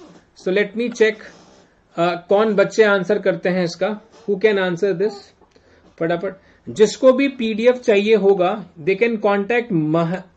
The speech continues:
महक राजपारा, थाईलैंड सी, ओके। थाईलैंड, प्रशांत बघेल, थाईलैंड। आ,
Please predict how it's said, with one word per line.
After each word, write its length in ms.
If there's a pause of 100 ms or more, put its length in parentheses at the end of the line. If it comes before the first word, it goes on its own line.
महक 520
राजपारा, 720 (360)
थाईलैंड 360
सी, 420
ओके। 240 (800)
थाईलैंड, 520 (100)
प्रशांत 480
बघेल, 380
थाईलैंड। 800 (500)
आ, 360